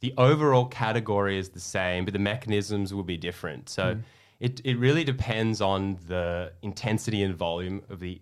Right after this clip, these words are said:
Speaker 1: activities. So higher intensity exercises, um, will have a different fatigue mechanism to low intensity exercises. And that's for running, and that's for cycling, and that's for weight training as well.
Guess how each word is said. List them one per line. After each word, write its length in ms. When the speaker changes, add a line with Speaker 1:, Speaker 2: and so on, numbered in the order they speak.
Speaker 1:
activities. 680
So 280
higher 480
intensity 720
exercises, 960
um, 440
will 100
have 200
a 40
different 500
fatigue 460
mechanism 640
to 240
low 280
intensity 520
exercises. 680
And 120
that's 280
for 160
running, 580
and 140
that's 200
for 120
cycling, 560
and 100
that's 220
for 280
weight 280
training 400
as 120
well. 300